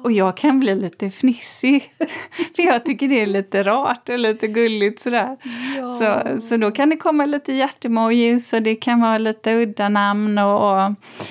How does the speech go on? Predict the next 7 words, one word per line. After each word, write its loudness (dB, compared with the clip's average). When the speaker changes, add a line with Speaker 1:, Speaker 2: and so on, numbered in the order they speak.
Speaker 1:
eh, 0
ja, 0
allt 0
är 2
rumsrent, 0
men 2
ändå. 4